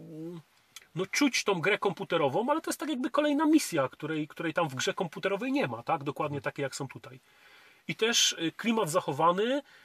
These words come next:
Speaker 1: y, znam, znam ten świat, więc wiem, na co się,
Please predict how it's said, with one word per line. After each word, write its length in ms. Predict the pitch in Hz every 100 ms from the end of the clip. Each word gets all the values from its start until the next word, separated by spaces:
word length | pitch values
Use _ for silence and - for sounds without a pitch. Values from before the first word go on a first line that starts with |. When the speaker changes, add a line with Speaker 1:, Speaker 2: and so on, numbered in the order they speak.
| _ 170
Speaker 1:
y, 320 | 165 160 156 151 - -
znam, 380 | 127 165 202 190
znam 380 | 135 214 208 185
ten 140 | 165
świat, 460 | - 156 165 240 170
więc 240 | 180 151
wiem, 360 | 143 190 175 170
na 140 | 196
co 180 | - 175
się, 420 | - 165 160 151